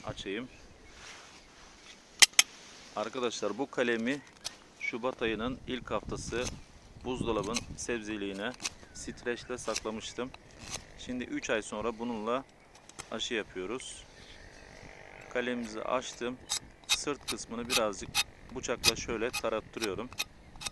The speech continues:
Fazla derine inmeden. Evet. Üç göz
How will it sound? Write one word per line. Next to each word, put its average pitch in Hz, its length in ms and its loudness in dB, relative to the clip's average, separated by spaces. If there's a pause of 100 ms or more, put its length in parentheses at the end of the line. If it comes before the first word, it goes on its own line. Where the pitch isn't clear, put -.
(1080)
Fazla 110 340 4
derine 110 320 12
inmeden. 101 380 -2 (1080)
Evet. 107 320 -4 (1800)
Üç - 320 -4
göz - 520 -2